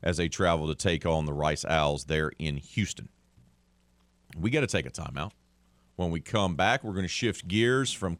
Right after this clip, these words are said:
college to the pros. Gonna talk a little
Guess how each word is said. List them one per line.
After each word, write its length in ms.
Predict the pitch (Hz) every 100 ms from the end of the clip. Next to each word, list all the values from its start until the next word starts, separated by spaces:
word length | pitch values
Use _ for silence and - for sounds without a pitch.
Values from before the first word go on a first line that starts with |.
| -
college 640 | 139 170 123 98 120 - _ _ _ _ _ _
to 100 | -
the 80 | 117
pros. 960 | - - 123 - - _ - - - - _ _ _ _
Gonna 160 | 71
talk 300 | - 78 78
a 60 | 80
little 340 | 82 87 98